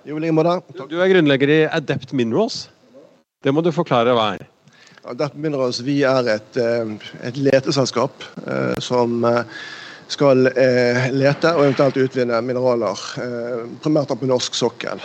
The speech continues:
Speaker 1: Eh, du kan si sånn, det er egentlig subsea møter geologi. Så vi bygger på årtier med norsk kompetanse bygget opp knyttet til olje og gass, som nå kan anvendes innenfor en ny industri.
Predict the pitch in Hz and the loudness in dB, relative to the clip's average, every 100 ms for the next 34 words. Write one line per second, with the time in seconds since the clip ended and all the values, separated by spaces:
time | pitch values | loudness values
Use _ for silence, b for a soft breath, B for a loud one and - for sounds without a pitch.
0 | - 127 127 135 143 160 151 147 143 143 | -10 -6 -4 0 2 2 4 4 4 2
1 | 175 160 135 B B B - 175 151 - | 2 2 0 B B B -2 -2 -2 -4
2 | 139 127 127 127 - 127 - 139 120 110 | -2 -2 -2 -4 -4 -6 -8 -12 -8 -6
3 | 117 120 - 135 135 143 147 - 165 - | -6 -8 -6 -2 0 2 0 2 0 2
4 | 131 120 113 B B B 131 131 - 180 | 0 0 -2 B B B 2 2 0 0
5 | 139 117 117 - - 123 131 123 113 113 | 2 2 0 -4 -10 -6 -4 -2 -4 -4
6 | 135 135 - - 120 - 127 120 110 127 | -4 -4 -6 -8 -8 -2 -2 -2 -4 -4
7 | 123 135 120 - - 117 110 123 131 190 | -2 -2 -2 -6 -6 -4 0 2 4 4
8 | 202 - - B B B - 156 156 139 | 2 -2 -6 B B B -2 2 2 2
9 | 135 123 110 B B - 139 120 113 113 | 0 0 -6 B B 0 2 0 -2 -6
10 | 113 117 131 127 120 120 113 117 117 117 | -6 -4 -4 -2 -2 -2 -4 -4 -4 0
11 | 127 120 113 110 - | 0 0 -2 -4 -4